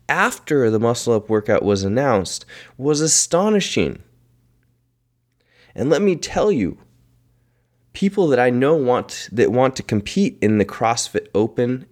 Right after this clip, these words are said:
and maybe regionals and maybe the games, I remind them on a regular basis, "Have you been working on your muscle up?" You wanna know what they say? Usually it's,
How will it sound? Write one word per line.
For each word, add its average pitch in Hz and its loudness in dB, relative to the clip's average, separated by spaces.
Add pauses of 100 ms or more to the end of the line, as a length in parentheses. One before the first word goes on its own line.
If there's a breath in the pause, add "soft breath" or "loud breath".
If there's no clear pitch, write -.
and 92 -2
maybe 101 0
regionals 110 0
and 101 0
maybe 107 2
the 90 -4
games, 104 0 (760 soft breath)
I 120 -4
remind 160 2
them 110 2
on 101 2
a 98 4
regular 120 2
basis, 117 -2 (420)
"Have 95 -6
you 101 0
been 104 0
working 113 0
on 131 2
your 135 2
muscle 135 0
up?" - -4 (1600)
You 101 -8
wanna 127 2
know 127 2
what 120 0
they 113 2
say? 139 -2 (340 loud breath)
Usually 143 2
it's, - -2